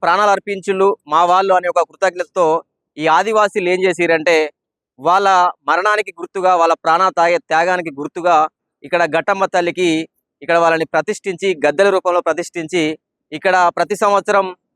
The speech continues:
లేదా రెండేళ్ళకు ఒకసారి మాఘమాసంలో వచ్చే-, వచ్చేటువంటి ఒక ప్రత్యేక ఆ దినాల్లో ఇక్కడ పూజలు చేస్తూ ఉంటారు. ఇక్కడికి వచ్చే భక్తులు అప్పటి నుంచి పూజలు మొదలై క్రమక్రమంగా ఆదివాసీల నుంచి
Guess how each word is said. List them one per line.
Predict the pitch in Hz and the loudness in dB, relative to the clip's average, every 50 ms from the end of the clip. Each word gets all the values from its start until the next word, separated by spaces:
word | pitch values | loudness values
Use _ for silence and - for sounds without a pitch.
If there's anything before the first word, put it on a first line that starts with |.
| _ _ _ _ - | _ _ _ _ -4
లేదా | 151 175 185 190 196 196 190 185 | 0 2 2 4 4 4 4 2
రెండేళ్ళకు | - 170 175 180 196 208 214 208 - | 0 0 -2 0 0 0 0 0 2
ఒకసారి | 202 190 - 196 190 190 190 | 0 0 2 2 2 2 2
మాఘమాసంలో | 185 165 156 170 180 190 196 190 185 180 - 190 175 175 180 | 2 2 2 2 2 2 2 2 2 0 -2 -2 0 0 0
వచ్చే-, | 170 - 180 160 | 0 2 0 -2
వచ్చేటువంటి | 156 - 190 175 175 170 165 156 175 | 0 0 -2 -2 0 0 0 2 2
ఒక | 165 156 165 160 151 147 143 - _ _ _ _ _ - | 0 2 2 2 2 2 2 -2 _ _ _ _ _ -6
ప్రత్యేక | 160 160 - - 214 214 190 214 208 196 185 175 180 - _ _ _ _ - | -6 -4 0 0 0 2 2 2 2 4 2 2 0 -4 _ _ _ _ -4
ఆ | 151 | -4
దినాల్లో | 160 143 170 185 208 208 202 202 196 | -2 0 0 0 2 2 2 2 2
ఇక్కడ | 190 185 190 190 175 175 175 _ _ - | 2 2 2 4 4 2 2 _ _ -2
పూజలు | 185 202 202 185 185 | 0 2 2 2 2
చేస్తూ | 185 170 - - 180 180 180 | 2 0 2 2 0 0 0
ఉంటారు. | 156 135 127 110 - _ _ _ _ _ _ _ _ _ - | -2 -4 -6 -6 -8 _ _ _ _ _ _ _ _ _ -12
ఇక్కడికి | 131 151 - - 233 214 214 - 202 | -12 -10 -4 -2 0 0 0 2 0
వచ్చే | 202 - - 247 233 | 0 0 2 0 0
భక్తులు | 185 160 190 190 185 _ - 233 220 226 220 208 202 202 - _ _ _ _ _ _ _ - - | 0 0 0 -2 0 _ 0 2 2 4 4 2 2 0 -4 _ _ _ _ _ _ _ -4 -4
అప్పటి | 131 - - 247 254 190 240 | -4 -2 0 -2 -2 0 -2
నుంచి | 262 226 247 | -2 -2 -2
పూజలు | 240 - - 202 214 233 233 220 | -4 -2 0 2 4 4 4 2
మొదలై | 208 202 208 202 208 208 208 220 233 - _ _ _ _ _ - | 2 2 2 2 2 4 2 2 0 -2 _ _ _ _ _ -6
క్రమక్రమంగా | - 175 196 220 202 - 220 220 226 226 220 202 202 - _ _ _ _ _ _ - | -4 -2 -2 -2 0 0 -2 0 2 2 4 4 2 2 _ _ _ _ _ _ 0
ఆదివాసీల | 139 156 175 196 226 220 214 208 196 220 208 | 2 2 2 2 2 2 2 2 0 -2 -2
నుంచి | 196 202 196 190 - 214 | -2 -2 -2 0 2 2